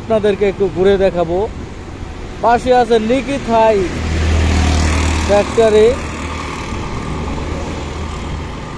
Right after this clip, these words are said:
এবং আছে কলম্বিয়া গার্মেন্টস ফ্যাক্টরি। মোটামুটি অনেকগুলি ফ্যাক্টরি কিন্তু এই জমির চারপাশে, এবং বাড়ি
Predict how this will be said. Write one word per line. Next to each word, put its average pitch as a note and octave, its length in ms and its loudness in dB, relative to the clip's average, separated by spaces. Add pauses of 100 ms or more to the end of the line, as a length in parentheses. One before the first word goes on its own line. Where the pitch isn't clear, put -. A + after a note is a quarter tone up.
(300)
এবং G#3+ 180 4 (140)
আছে A3 220 4 (380)
কলম্বিয়া A#3 640 4 (1200)
গার্মেন্টস G#3 500 0
ফ্যাক্টরি। A3 500 6 (1000)
মোটামুটি C#4 480 2 (160)
অনেকগুলি C#4+ 440 2
ফ্যাক্টরি A#3+ 460 2 (100)
কিন্তু G#3+ 240 4 (640)
এই B3 100 6 (120)
জমির A3+ 400 4
চারপাশে, G#3+ 580 4 (140)
এবং A#3 160 4 (540)
বাড়ি A#3 220 4